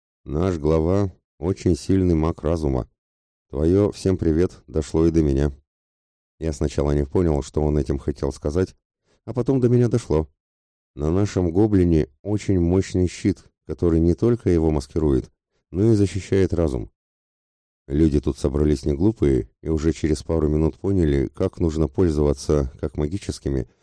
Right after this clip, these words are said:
так и обычными пейджерами, что был у меня. Тут я им пояснил, что в моём случае нужно приложить артефакт не к клановому амулету,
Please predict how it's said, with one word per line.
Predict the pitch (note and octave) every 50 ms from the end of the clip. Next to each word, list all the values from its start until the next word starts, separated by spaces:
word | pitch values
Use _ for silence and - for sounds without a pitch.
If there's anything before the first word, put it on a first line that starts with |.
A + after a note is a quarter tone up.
| _ _ _
так | - D3+ -
и | C3+ C3
обычными | B2 G#2+ G#2+ G#2+ - - A2 G#2 G#2
пейджерами, | - - E2 C2+ C#2 D#2+ D2+ F2 F#2 F#2 F#2 F2 -
что | - - - D2
был | C#2+ D2+ D2+
у | D2
меня. | C2+ B1+ B1 B1 A#1 - _ _ _ _ _ _ _ _ _ _ _ _ _ _ _ _ _ _ _ _ _ -
Тут | G#2 G2+ -
я | G2 F2+ E2+
им | E2+ D#2
пояснил, | - F2+ F#2+ F#2 - - F2+ C#2 A1+ - - _ _ _ _ _
что | - - E2+ D2+
в | C2+
моём | C#2+ C#2 C#2+ F2 A2+ A#2
случае | - - F#2 - - D#2+ C#2+ C#2+
нужно | D#2 E2 D#2+ E2 D2+
приложить | - D#2+ D#2 D#2 D#2+ D2+ E2+ F2 -
артефакт | E2+ C#2+ - - D2 - - F2+ E2 - - _ _ _
не | D#2 D#2 D#2+ D#2
к | - _
клановому | - - F#2 A2 B2 B2 A2 F2 D#2 D2 C#2+ C#2 C#2
амулету, | C2+ C#2 C#2+ C#2 C2+ B1+ - - A#1